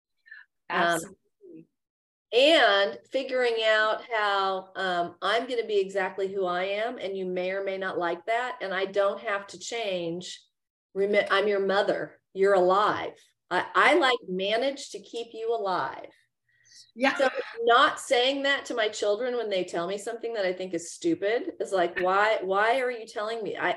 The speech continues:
Speaker 1: I mean, all three of you kids are happily married <laughs> and you've got good jobs and you lived, okay? So why are you trying to tell me this now? Um,
Speaker 2: Yeah.
Speaker 1: but not responding that way.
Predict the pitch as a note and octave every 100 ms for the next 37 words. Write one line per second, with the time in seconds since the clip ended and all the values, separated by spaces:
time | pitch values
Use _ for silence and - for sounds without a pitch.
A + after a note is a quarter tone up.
0 | - G3 G#3 G3 G3+ - _ _ _ -
1 | D#4+ F#4 E4 D#4+ D#4 C#4 C#4 D#4 D4 G3+
2 | D#3+ - G#3 G#3 D4 D4 D4 D4 E4 C#4
3 | B3+ - - - - C4+ - E4+ - -
4 | G#4+ - - - - - A3 A3+ G#3+ G#3
5 | - G#3+ A3+ B3 A#3 E4+ D#4 G4 F#4 E4
6 | D#4+ D#4 D#4+ - - G#3+ A3 A3+ A3 C4
7 | C#4+ - - - - - G#3+ D4 D#4 G4
8 | - _ _ - C#4+ B3 B3 A#3+ A#3+ A#3+
9 | B3+ C#4 D4+ E4+ F4 D4 D4 G#4 A#4+ A3
10 | F#3 - - E3+ - _ _ _ _ _
11 | G3+ G3+ G3 - _ B3 - A#3 A3+ G#3+
12 | A#3 C4+ A#3+ A3+ - G3+ G3+ A3 G3+ F3
13 | E3+ D#3 - D3+ - -